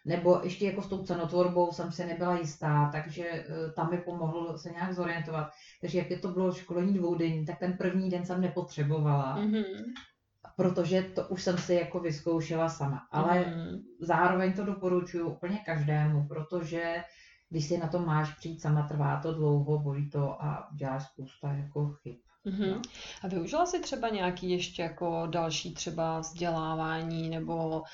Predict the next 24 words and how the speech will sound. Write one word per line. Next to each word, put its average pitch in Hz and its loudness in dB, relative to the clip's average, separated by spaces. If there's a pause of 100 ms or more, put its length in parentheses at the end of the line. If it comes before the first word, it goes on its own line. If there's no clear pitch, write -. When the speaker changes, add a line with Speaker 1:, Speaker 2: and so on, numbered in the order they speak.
(180)
Speaker 2:
měla 185 4
jsi 180 -4
kolem 175 0
sebe 170 -2
nějaký 170 0
lidi? 175 0
Pochopila 180 0
jsem, 180 -2
že 185 -2
vlastně 175 -2
nějakým 170 -2 (140)
určitý 180 -2
mír-, 175 -2
do 175 0
určitý - -4
míry 175 0
podporovatelem 175 0
byl 175 0
zase 170 -6
tvůj, 170 -2
ehm, 160 -2 (160)
druhý 175 -4
manžel. 185 4
Speaker 1:
Mhm. - -4